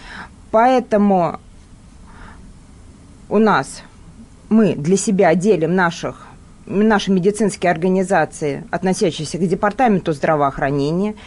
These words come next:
федеральные медицинские организации и медицинские организации иных форм собственности. Да? Сюда входят частные медицинские организации и ведомственные медицинские организации.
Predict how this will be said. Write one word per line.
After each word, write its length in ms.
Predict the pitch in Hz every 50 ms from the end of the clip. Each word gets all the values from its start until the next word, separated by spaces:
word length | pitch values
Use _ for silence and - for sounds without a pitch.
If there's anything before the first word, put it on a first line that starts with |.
| - -
федеральные 560 | - 196 170 175 165 156 147 151 165 180 196
медицинские 640 | 214 220 220 202 247 247 - 285 277 - - 254 247
организации 680 | 233 208 247 240 240 254 233 254 254 247 233 - - 240
и 160 | - - 208
медицинские 720 | 220 220 208 185 202 226 - - 254 240 214 - - 208
организации 840 | 170 185 190 196 208 214 220 220 294 330 311 - - 294 277 269 269 269 - - - - - - - - - - - - - - -
иных 320 | 214 220 226 262 311 - -
форм 260 | - 196 214 220 214
собственности. 800 | - - 170 - - - - 151 139 139 135 135 - - 170
Да? 320 | 175 180 247 277 302 330 320
Сюда 300 | - - 196 185 196 185
входят 360 | - - 214 175 156 175 170
частные 340 | - 339 415 415 403 370 349
медицинские 640 | 330 311 247 269 269 269 277 269 262 - - 240 233
организации 640 | 214 185 220 214 208 202 185 190 175 165 - -
и 200 | 214 - - 285
ведомственные 560 | 202 180 170 147 156 143 - - 147 143 139 143
медицинские 680 | 143 135 123 143 143 - - 143 135 - - - 143
организации. 800 | 143 - - 147 139 143 139 127 143 127 117 117 - - - -